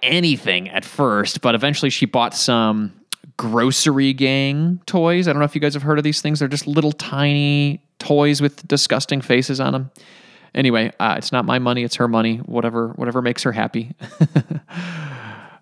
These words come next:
Um, but, uh, anyway, she, she bought those. She went up to the clerk and paid for it with her own money. It was a really cool moment, you know, and, um, very proud of my little girl.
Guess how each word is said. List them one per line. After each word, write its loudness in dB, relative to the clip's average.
Um, 2
but, -2
uh, 4
anyway, 2
she, -2
she 0
bought 0
those. 2
She 0
went 2
up -4
to -10
the -6
clerk 0
and -6
paid -2
for -2
it 0
with -2
her 0
own -2
money. -2
It -2
was 2
a 0
really 2
cool 0
moment, 2
you -6
know, -2
and, -6
um, -8
very 4
proud -2
of -6
my -6
little -6
girl. -8